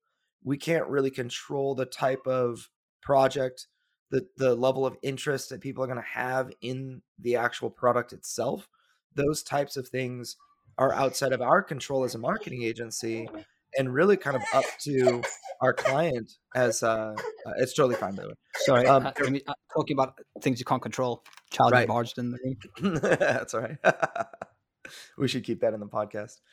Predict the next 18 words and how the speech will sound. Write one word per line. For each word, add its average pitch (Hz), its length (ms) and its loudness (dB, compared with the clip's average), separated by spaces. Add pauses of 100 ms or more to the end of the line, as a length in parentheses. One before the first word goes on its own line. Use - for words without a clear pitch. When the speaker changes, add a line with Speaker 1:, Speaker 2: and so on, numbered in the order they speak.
(420)
Speaker 1:
The 135 180 -2
demand 135 500 2
for - 120 -8
the 135 80 -6
product 127 580 4
is 113 400 0
something 117 420 -4
that 107 320 2 (640)
is 160 260 4
f-, 139 260 -14
far 180 280 2
outside 143 360 4
our 127 120 2
control. 104 540 -6
And, 135 220 -4
you 180 60 2
know, 156 320 2
the, 143 120 0